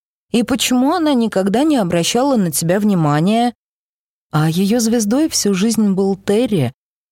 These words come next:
Какая всё-таки странная штука жизнь. "Ты ещё рассказывал, что вы ссорились. А что-нибудь хорошее ты можешь вспомнить?" Всё время, проведённое с ней, это один длительный, хороший момент.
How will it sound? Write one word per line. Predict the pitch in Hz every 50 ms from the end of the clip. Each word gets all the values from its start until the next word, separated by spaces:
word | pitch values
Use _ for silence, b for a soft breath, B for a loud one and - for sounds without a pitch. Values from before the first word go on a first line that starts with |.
| _ -
Какая | - 170 156 - 233 240 233 185
всё-таки | 156 - - 180 - 165 - - 156 151 147 147
странная | 139 - - - 190 208 202 180 147 135
штука | 127 - - 156 139 - - 131
жизнь. | 123 131 131 113 110 - 107 107 110 123 _ _ _ _ _ _ _ _ _ _ _ _ _ _
"Ты | - 240 247
ещё | 240 226 - - 254 254
рассказывал, | 254 262 254 - - 320 370 339 285 226 208 190 170 160 156 156
что | - - - 202 196
вы | 208 302 330
ссорились. | - - - - 185 202 208 220 208 202 208 208 - - _ _ _ _ _ _ _ _ _ _
А | - 196
что-нибудь | 202 - - - 294 294 294 262 240 262 220 - - -
хорошее | - - 190 233 277 349 320 226 - - 156 143
ты | 151 240
можешь | 240 262 339 440 480 381 320 254 - - -
вспомнить?" | - - - - - 262 240 208 180 160 135 113 - - - _ _ _ _ _ _ _ _ _ _ _ _ _ _ _
Всё | - - - 147
время, | 135 139 151 170 185 180 160 131 113 117 127
проведённое | - 131 127 135 131 151 160 160 160 156 147 143
с | 139 - 170
ней, | 180 196 208 202 - _ _ _ _ _ _ _ -
это | 170 175 - 190 185
один | 190 170 180 196 190 180 160 139 135
длительный, | 143 156 160 190 208 202 - - 165 151 147 143 135 131
хороший | 131 - - 151 143 160 175 175 - - - 151
момент. | 151 151 156 156 170 185 180 156 131 117 -